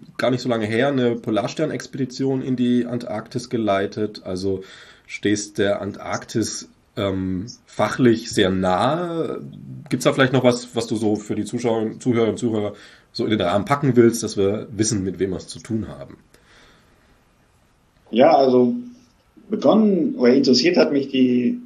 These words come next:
Speaker 2: Antarktis eigentlich schon in meiner Diplomarbeit, die ich, äh, Anfang der achtziger Jahre gemacht habe. Und dann begannen ja auch die Aktivitäten Deutschlands in der Antarktis.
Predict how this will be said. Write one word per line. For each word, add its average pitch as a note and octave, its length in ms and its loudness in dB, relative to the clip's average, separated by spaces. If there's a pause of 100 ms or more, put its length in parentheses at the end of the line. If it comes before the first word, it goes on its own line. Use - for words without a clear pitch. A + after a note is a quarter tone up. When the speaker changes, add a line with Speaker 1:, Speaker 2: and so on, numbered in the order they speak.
(300)
Speaker 2:
Antarktis A#2+ 480 0
eigentlich B2 400 2
schon B2+ 220 4
in B2+ 140 6
meiner A#2+ 200 8
Diplomarbeit, D3+ 800 4 (800)
die A#2 200 8
ich, A#2+ 160 2
äh, B2 60 0
Anfang A#2+ 460 2
der - 140 4
achtziger C#3 360 4
Jahre C3+ 280 8
gemacht C3+ 320 2
habe. C3+ 380 2 (960)
Und B2 140 6
dann C#3+ 400 6
begannen C3 280 4
ja C3+ 100 6
auch C3 80 4
die B2+ 80 2
Aktivitäten B2 800 4
Deutschlands B2+ 360 4
in A#2 220 2
der G#2+ 120 0
Antarktis. B2 600 -2